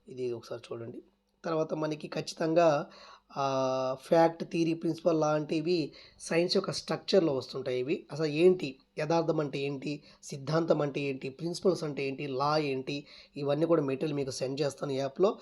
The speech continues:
ఒకసారి మీరు చూడండి. ఇది మెథడాలజీ వరకు ఉన్నటువంటి మనకి. కాబట్టి ఖచ్చితంగా మనకి రాసుకోండి మీరు. ఈ వీడియో చూస్తున్నటువంటి ప్రతి ఒక్కరు ఒకసారి నేను చెప్పే విషయాలు రాసుకోండి.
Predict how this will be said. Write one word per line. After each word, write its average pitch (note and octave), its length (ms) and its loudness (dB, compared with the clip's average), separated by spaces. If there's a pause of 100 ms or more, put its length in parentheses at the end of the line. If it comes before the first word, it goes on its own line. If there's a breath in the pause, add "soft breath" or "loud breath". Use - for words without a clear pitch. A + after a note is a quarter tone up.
(240 loud breath)
ఒకసారి C3+ 300 -6
మీరు B2 140 -4
చూడండి. A2 380 -10 (200)
ఇది F#3+ 160 -4
మెథడాలజీ F3+ 460 4
వరకు D#3+ 240 2
ఉన్నటువంటి D3 460 -6
మనకి. D3+ 360 -6 (120)
కాబట్టి F3+ 460 2 (500 loud breath)
ఖచ్చితంగా F#3+ 640 4
మనకి F3+ 300 4
రాసుకోండి D3 500 0
మీరు. C#3+ 200 2 (380)
ఈ D3+ 140 -4
వీడియో E3+ 360 8
చూస్తున్నటువంటి D#3 600 -4
ప్రతి D3 260 -6
ఒక్కరు D3+ 260 -2
ఒకసారి D3 280 -6
నేను C3+ 160 -6
చెప్పే C#3 260 -8
విషయాలు C3+ 280 -8
రాసుకోండి. C3+ 480 0